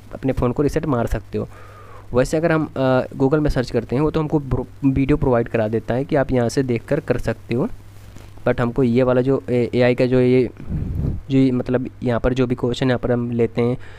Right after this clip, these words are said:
जो उसका जो response मिलता है वो काफ़ी ज़्यादा better मिल रहा है आप यहाँ, यहाँ की अपेक्षा, क्योंकि यहाँ से video वगैरह भी देखने की ज़रूरत पड़ जाती है। but यहाँ से जो, जो भी हो सकता है वो सारे के यहाँ पर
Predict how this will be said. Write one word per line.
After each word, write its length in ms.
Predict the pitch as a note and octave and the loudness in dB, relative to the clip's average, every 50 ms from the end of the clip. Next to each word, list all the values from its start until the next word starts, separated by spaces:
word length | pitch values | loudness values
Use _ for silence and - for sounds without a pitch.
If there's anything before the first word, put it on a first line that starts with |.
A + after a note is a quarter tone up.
| - - - | -10 -2 0
जो 140 | C3+ C3+ A#2 | 2 2 2
उसका 200 | B2+ - - C3 | 2 0 0 2
जो 140 | B2+ C3+ | 2 2
response 500 | C3 C3 B2 - - A#2+ A#2+ B2+ - - | 2 2 0 0 0 2 2 2 2 2
मिलता 240 | C3+ A#2+ A2+ - A#2+ | 0 0 2 2 2
है 80 | A2+ A2+ | 2 2
वो 100 | A#2+ C3 | 2 0
काफ़ी 320 | - - B2 A#2+ - - | 0 0 0 0 0 2
ज़्यादा 220 | C#3+ C#3 B2 C3 B2 | 2 2 2 2 2
better 280 | A#2+ A#2 A2 B2 A#2+ | 2 2 2 2 2
मिल 160 | A#2+ A#2+ A#2 A2+ | 2 0 0 0
रहा 200 | A2+ A2 A2 A2+ | -2 -2 0 0
है 100 | A2+ A#2 | 0 0
आप 180 | A2+ A2 - - | -2 -2 -4 -4
यहाँ, 200 | A2+ A#2 B2 - - | -4 -4 -4 -4 -2
यहाँ 240 | A#2+ B2 A#2+ B2 A2 | -2 0 0 0 -2
की 140 | - B2+ A#2+ | 0 0 0
अपेक्षा, 360 | A2+ - A2+ - - - D3+ | 0 0 -2 -4 -4 -4 -4
क्योंकि 180 | C#3+ C#3+ D#3 | -2 0 0
यहाँ 100 | D3+ D3 | 0 0
से 80 | D#3+ E3 | 0 0
video 260 | D#3 C3+ C3 C#3 C#3 | 0 0 2 2 2
वगैरह 160 | C#3 C#3 C#3 | 2 2 2
भी 100 | C#3 C#3 | 2 2
देखने 240 | C3+ C#3 C3 C3+ C3+ | 2 0 2 0 0
की 60 | C3+ | 0
ज़रूरत 220 | C3 C3 C3 B2 - | 0 0 0 0 0
पड़ 140 | C3 B2 B2 | 0 0 0
जाती 280 | A#2+ A#2 - C3 C3+ | -2 -2 -2 -2 -2
है। 80 | F#3 C4+ - - - - - - - - - | -2 -2 -4 -10 -14 -16 -18 -20 -18 -8 -4
but 120 | D#3 C#3+ D3 | -4 0 0
यहाँ 160 | D#3 D3+ D3+ | 2 2 2
से 100 | D#3 F3 E3+ | 2 0 0
जो, 340 | D3 D3 D3 D3 D3 D3+ - - | 2 2 4 4 4 2 0 -2
जो 180 | C3+ C#3 C#3 C3+ | 0 0 2 2
भी 100 | C3+ D3+ | 2 2
हो 140 | D3 C#3 C3 | 2 2 2
सकता 300 | - B2+ - - - B2 | 0 -4 -4 -2 0 0
है 80 | B2 | 0
वो 120 | C3 C#3+ C#3 | 0 0 -2
सारे 220 | - B2 A#2 B2 | 0 0 0 0
के 100 | B2 - | -2 -2
यहाँ 120 | B2 A#2 A2+ | -4 -2 -2
पर 180 | - - G2+ | -2 -4 -4